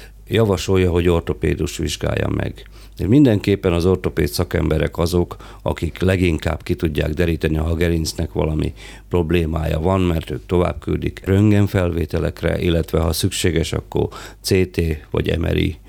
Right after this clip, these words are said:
vizsgálatokra utalják a betegeket, és ha olyan mértékű az elváltozás, akkor az ortopéd szakorvosok végzik el a sajnálatosan bekövetkezhető műtétet is. De iskoláskorról, ha beszélünk, akkor a,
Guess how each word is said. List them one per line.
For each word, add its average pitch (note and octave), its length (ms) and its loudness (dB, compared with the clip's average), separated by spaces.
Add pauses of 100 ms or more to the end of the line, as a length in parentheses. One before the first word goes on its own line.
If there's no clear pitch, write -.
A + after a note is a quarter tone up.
(120)
vizsgálatokra E2+ 760 0
utalják E2 580 -2
a - 40 -2
betegeket, F#2 640 0 (320)
és - 240 -4
ha F2 140 -2
olyan F#2 420 2
mértékű F2 540 0
az D#2+ 100 0
elváltozás, E2 680 0
akkor E2 200 -2
az D#2+ 140 0
ortopéd D#2+ 540 -2 (220)
szakorvosok - 680 -2
végzik D#2 420 -2
el - 120 0
a D#2 180 -2 (380)
sajnálatosan E2+ 920 -2
bekövetkezhető - 840 -2
műtétet - 580 -2
is. - 380 -2 (400)
De - 80 -6
iskoláskorról, F2+ 880 0
ha E2 100 0
beszélünk, F#2+ 720 2 (360)
akkor F#2 500 0
a, E2+ 420 2